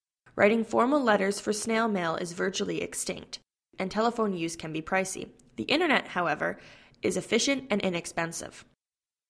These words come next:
Facebook. The founder of Facebook realized that there was a huge market to be tapped into, and presto,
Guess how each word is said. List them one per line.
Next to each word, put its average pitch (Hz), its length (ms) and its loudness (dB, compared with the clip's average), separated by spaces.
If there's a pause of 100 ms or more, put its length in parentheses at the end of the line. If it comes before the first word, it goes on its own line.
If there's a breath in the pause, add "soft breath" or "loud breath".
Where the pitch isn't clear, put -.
(840)
Facebook. - 520 0 (720)
The 208 100 -2
founder 254 400 6
of 403 100 -2
Facebook - 480 2
realized 190 640 2
that 208 160 -2
there 190 140 4
was 185 120 0
a 180 40 -2
huge 240 400 -2
market 175 320 0
to 180 80 -10
be 175 100 -4
tapped 165 320 -2
into, 185 480 -4
and 170 180 -4
presto, 190 600 2